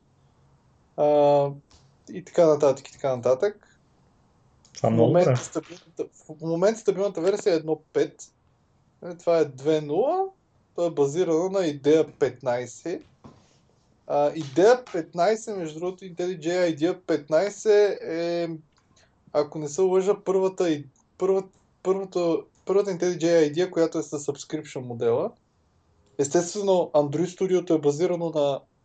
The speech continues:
Speaker 1: Community Edition, който е open source. А, но интересното е, че в intelliJ I D петнайсет добавиха Colorblind Mode. Аз работя с един колега, който много са на кефи, че има Colorblind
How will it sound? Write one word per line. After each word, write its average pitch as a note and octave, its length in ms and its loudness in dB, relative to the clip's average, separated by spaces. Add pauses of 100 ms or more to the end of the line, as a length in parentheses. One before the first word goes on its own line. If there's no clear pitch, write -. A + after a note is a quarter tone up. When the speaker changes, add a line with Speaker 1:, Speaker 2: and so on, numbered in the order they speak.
(540)
Speaker 1:
Community F#3 640 -2
Edition, C#3 340 -8
който C#3+ 300 0
е A#2 200 0 (960)
open G3+ 360 4
source. - 520 -6 (460)
А, C3 400 -4 (280)
но D#3 240 -4
интересното E3+ 560 -2
е, A3 80 4
че - 120 -6
в E3+ 160 -4 (500)
intelliJ F#3+ 420 0
I G#3 260 4
D G#3 200 0
петнайсет F3 500 -6
добавиха F#3 880 0 (180)
Colorblind D3 680 -2
Mode. C#3 480 -8 (440)
Аз D3 200 -2
работя D3+ 300 0
с - 420 -14
един C#3+ 420 -10
колега, D3+ 420 2
който D3 280 -2
много C#3 200 0
са C#3 320 -2
на B2+ 200 -8
кефи, C#3 360 -6
че - 120 -8
има B2+ 200 -4
Colorblind B2+ 640 0